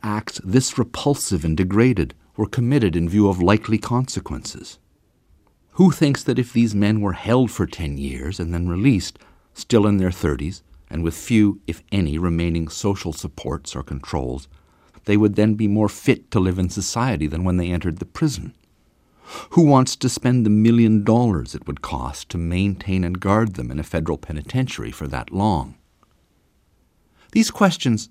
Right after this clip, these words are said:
are not intended to minimize the ugliness or the gravity of the crime. They're meant only to suggest that conceiving justice as a calculation of the correct amount of prison time begs a lot of questions.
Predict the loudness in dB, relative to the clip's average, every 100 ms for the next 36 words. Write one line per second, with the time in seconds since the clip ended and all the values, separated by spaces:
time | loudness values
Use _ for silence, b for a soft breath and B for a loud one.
0 | 0 0 2 0 0 0 0 0 -2 -2
1 | 2 4 4 2 -2 -6 -8 -6 -4 -4
2 | -6 -8 -12 -16 -20 _ 0 2 2 2
3 | 0 0 0 -2 -4 -8 -8 -10 -6 -2
4 | 0 -2 -6 _ _ -20 _ _ _ B
5 | B B B 0 2 0 0 2 2 2
6 | 0 -2 -4 0 0 0 -4 -16 -20 b
7 | -10 -4 -2 -2 0 0 2 2 4 2
8 | 2 -6 -8 -8 -6 -6 -6 -4 -2 -2
9 | -2 0 4 4 2 -2 -2 -8 -4 -2
10 | -2 -2 -2 0 -2 -8 -4 0 0 -2
11 | -4 -12 -12 -20 _ _ _ -4 -2 -2
12 | -2 0 -2 -6 -6 -4 -4 -6 -14 -14
13 | -18